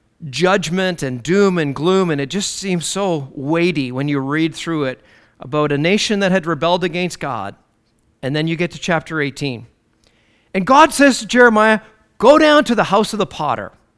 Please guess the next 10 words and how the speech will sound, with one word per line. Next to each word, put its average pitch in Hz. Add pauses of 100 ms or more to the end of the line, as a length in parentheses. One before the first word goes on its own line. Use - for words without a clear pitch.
(1400)
I 170
got 214
something 220
to 151
say 180
to 131
you 107 (340)
at 120
this 123
house." -